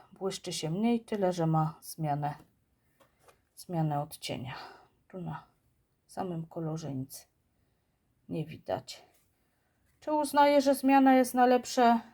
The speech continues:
Trudno powiedzieć. Oba kolory są fajne, i stare, i nowa wersja. Co, podejrzewam, że to kwestia tego, co się komu bardziej po prostu podoba.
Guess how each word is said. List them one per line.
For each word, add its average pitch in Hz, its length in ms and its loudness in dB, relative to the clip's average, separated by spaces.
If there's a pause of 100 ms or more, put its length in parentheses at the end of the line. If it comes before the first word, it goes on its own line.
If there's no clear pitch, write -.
(120)
Trudno 254 360 4
powiedzieć. - 640 -6 (1200)
Oba 262 260 6
kolory 202 440 -2
są 165 280 -6 (680)
fajne, 226 520 6 (180)
i 196 60 -16
stare, 190 500 2 (220)
i 175 80 -10
nowa 190 340 -2
wersja. 185 600 -2 (1300)
Co, - 120 -16 (220)
podejrzewam, 247 600 6
że 202 120 -4
to 190 120 -6
kwestia 180 400 -6
tego, 170 260 -6
co 170 140 -8
się 165 160 -8
komu 165 360 -2 (300)
bardziej 165 580 -2 (840)
po 175 100 -6
prostu 160 560 -8 (360)
podoba. - 440 -8